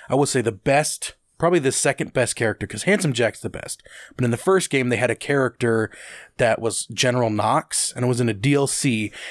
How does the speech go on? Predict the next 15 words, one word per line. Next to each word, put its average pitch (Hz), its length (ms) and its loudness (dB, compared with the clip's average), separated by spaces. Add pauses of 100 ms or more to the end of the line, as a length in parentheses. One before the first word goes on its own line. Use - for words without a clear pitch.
and 123 120 0
he 180 100 4
was 156 180 2
basically 143 920 2 (380)
if, 120 480 0
um, 110 500 -2
oh, 110 140 2
I 110 100 0
had - 180 -4
such - 240 0
a 95 120 -4 (100)
good 127 160 2
explanation 110 640 -2
for 110 320 0
it. 107 100 -4